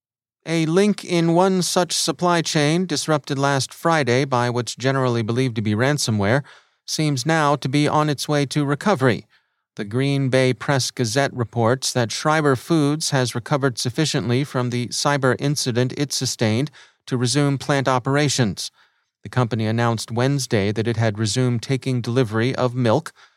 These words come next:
Schreiber produces dairy products and is now back in production and shipping product to its customers. Z D net says that Schreiber began to bring its plants back online Monday.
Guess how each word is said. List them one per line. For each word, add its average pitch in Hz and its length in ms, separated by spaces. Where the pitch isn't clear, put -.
Schreiber 104 380
produces 101 520
dairy 107 300
products 104 540
and 101 220
is 101 140
now 113 200
back 107 320
in 107 140
production 107 640
and 101 280
shipping 110 440
product 110 440
to 107 120
its 101 160
customers. - 680
Z 139 220
D 151 200
net 123 260
says 123 440
that 117 180
Schreiber 139 440
began 123 400
to 113 80
bring 131 180
its 117 160
plants 123 380
back 123 240
online 113 480
Monday. 131 480